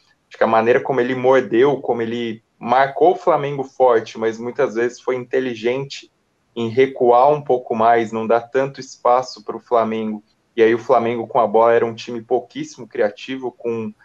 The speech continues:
é, parcos recursos ali, sentia também, é, desfalques importantes na criação ali, principalmente de, de Arrascaeta, de Bruno Henrique,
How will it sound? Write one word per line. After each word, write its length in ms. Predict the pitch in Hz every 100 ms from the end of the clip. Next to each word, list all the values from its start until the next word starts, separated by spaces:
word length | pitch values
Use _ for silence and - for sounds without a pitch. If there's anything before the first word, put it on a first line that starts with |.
| _ _ _
é, 320 | - 110 107 - _
parcos 440 | 117 143 - 127
recursos 680 | 135 123 - 123 143 139 104
ali, 220 | 107 107
sentia 560 | 117 135 117 - 139 139
também, 480 | 127 117 113 113 110 _ _ _ 104
é, 200 | 104 101
desfalques 560 | - - 110 107 113
importantes 800 | 120 107 110 110 123 143 131 -
na 120 | 107
criação 540 | 107 120 107 - 120 113
ali, 140 | 107
principalmente 720 | 107 113 110 107 107 107 -
de, 260 | - 107 123
de 160 | - 107
Arrascaeta, 800 | 110 113 - 104 117 131 131 113
de 220 | 113 110
Bruno 320 | 110 113 110
Henrique, 500 | 107 110 117 -